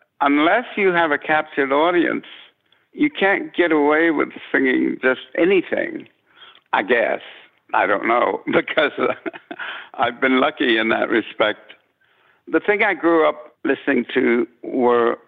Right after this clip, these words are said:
great singers, uh, like, I don't know whether I mentioned Mabel Mercer or, uh, Ella Fitzgerald or Lena Horne. Or, um, most of my favorite singers were ladies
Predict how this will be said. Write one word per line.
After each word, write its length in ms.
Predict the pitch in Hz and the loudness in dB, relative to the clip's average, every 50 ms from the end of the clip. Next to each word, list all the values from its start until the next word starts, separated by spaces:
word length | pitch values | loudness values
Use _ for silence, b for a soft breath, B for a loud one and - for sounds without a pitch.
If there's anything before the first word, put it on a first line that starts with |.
| _ _ _ _ _ _ - - | _ _ _ _ _ _ -14 -4
great 300 | - - 147 151 160 160 - - - | 0 0 2 2 0 -2 -4 -2 0
singers, 400 | 151 147 139 120 113 113 113 107 - - - - _ - - - | 2 2 2 2 2 2 0 -2 -6 -12 -20 -20 _ -12 -6 -4
uh, 200 | - 120 117 117 | -2 -2 0 0
like, 300 | 113 107 107 104 - - - - - - | 0 0 0 -2 -4 -12 -20 -20 -12 -4
I 120 | - 110 107 | -2 0 0
don't 160 | 110 117 117 | 2 0 0
know 80 | 113 110 | 2 2
whether 200 | 107 107 101 104 | 2 2 2 2
I 60 | 104 | 2
mentioned 380 | 107 107 107 98 101 101 101 | 2 0 0 0 -2 0 2
Mabel 240 | 101 104 101 90 98 | 2 2 0 0 -2
Mercer 560 | 95 98 98 98 - - - 98 98 101 101 | -2 0 -2 -2 -2 -4 -4 -2 -2 -2 -2
or, 300 | 98 87 - - 95 - _ - - B B B B B B B B B - - | -4 -4 -6 -8 -10 -12 _ -20 -20 B B B B B B B B B -14 -10
uh, 280 | 104 104 - - - - - | -8 -6 -6 -6 -6 -4 -2
Ella 160 | 117 110 104 95 | -2 -2 0 0
Fitzgerald 760 | - 110 104 - - - 113 101 101 104 101 98 98 98 95 | -2 -4 -4 -6 -4 0 2 4 4 4 4 4 2 2 0
or 140 | 98 92 92 | 0 0 0
Lena 220 | 95 98 95 95 | 2 2 0 0
Horne. 400 | 90 98 101 95 95 95 95 92 | 0 0 2 2 2 0 -2 -4
Or, 220 | 90 90 90 87 - - - - - - _ _ B B B - | -6 -8 -10 -12 -14 -18 -20 -20 -20 -20 _ _ B B B -18
um, 380 | - - - - 57 - 65 - | -14 -8 -6 -6 -4 0 0 2
most 180 | - 226 214 | 2 2 2
of 80 | 196 208 | 0 2
my 240 | 196 170 156 143 - - - - _ _ _ _ - - | 2 2 0 -2 -6 -12 -20 -20 _ _ _ _ -6 -2
favorite 280 | - 151 135 127 123 - - | 0 0 0 0 -2 -2 0
singers 260 | 131 127 127 123 113 | 0 2 2 0 0
were 240 | 117 113 107 117 113 | -2 -2 0 2 2
ladies 420 | 113 113 117 117 107 113 120 123 | 2 2 2 0 0 -2 -4 -4